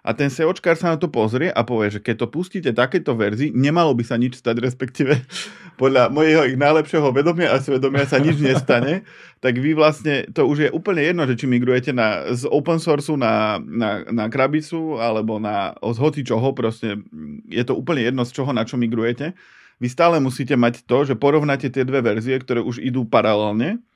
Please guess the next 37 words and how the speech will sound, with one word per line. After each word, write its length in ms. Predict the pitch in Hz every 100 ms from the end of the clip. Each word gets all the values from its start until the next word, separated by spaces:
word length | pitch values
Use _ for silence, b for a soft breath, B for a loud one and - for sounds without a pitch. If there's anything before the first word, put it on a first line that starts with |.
| _ -
Tá 100 | 156
jedna 300 | 160 143 127
je 160 | 120 110
de 200 | 117 131
facto 240 | 139 135 127
vypnutá, 400 | 135 147 131 127
neverejná, 560 | 123 127 127 123 120
neindex-, 560 | 120 123 127 120 - -
neindexovaná, 880 | 120 120 135 127 - 131 120 120 113
na 160 | 117
to 80 | 110
si 80 | 117
tiež 240 | 113 110
treba 160 | 123 123
dávať 320 | 120 117 123
pozor, 320 | 117 117 117 B B B B
že 240 | 117 117 120
vlastne 560 | 117 123 123 110 - - - -
tá 160 | 131 135
len 80 | 127
existuje 480 | 127 139 147 147 120
na 80 |
to, 80 | 113
aby 160 | 123 123
ste 160 | 127
sa 160 | 127 127
na 80 | 127
ňu 80 | 131
mohli 240 | 131 123
pozrieť 320 | 127 131 117
vy 160 | 123 -
a 80 | 143
nejaký 400 | 127 131 - 95
expert 480 | - - 147 302 - b b -
a 80 |
povedať: 400 | 117 127 117 104
„Áno, 480 | - 123 170 220 226